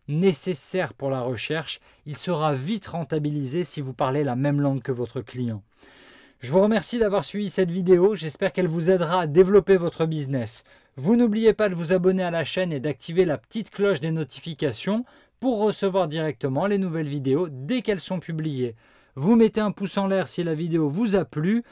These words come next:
et vous pouvez me poser toutes vos questions dans les commentaires. Je lis toutes vos questions et j'y réponds. J'allais oublier votre cadeau, téléchargez gratuitement votre e-book Copywriting Cash, les dix conseils des rédacteurs pros pour faire vos premiers euros.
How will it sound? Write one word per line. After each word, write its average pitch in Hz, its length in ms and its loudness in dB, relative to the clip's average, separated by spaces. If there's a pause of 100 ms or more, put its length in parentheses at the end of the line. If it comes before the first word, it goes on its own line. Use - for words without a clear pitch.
(280)
et 233 120 4
vous 208 140 0
pouvez 190 260 -4
me 180 80 -2
poser 170 460 -2
toutes 262 200 2
vos 202 160 2
questions 180 440 -4
dans 180 180 4
les 196 140 4
commentaires. 156 640 -2 (340)
Je 131 180 2
lis 156 300 2
toutes 233 200 0
vos 190 140 6
questions 208 460 -2
et 196 80 4
j'y 185 140 0
réponds. 151 400 -2 (480)
J'allais 208 340 6
oublier 208 280 4
votre 190 320 2
cadeau, 196 520 6 (260)
téléchargez 202 580 2
gratuitement 170 640 -2
votre 202 380 0
e-book 175 500 0 (280)
Copywriting 196 720 0
Cash, 151 380 -4
les 123 140 -2
dix 190 180 -6
conseils 190 380 -2
des 165 100 -4
rédacteurs 151 480 -2
pros 196 260 4
pour 143 200 -6
faire 220 220 0
vos 196 120 0
premiers 175 320 -2
euros. 143 460 2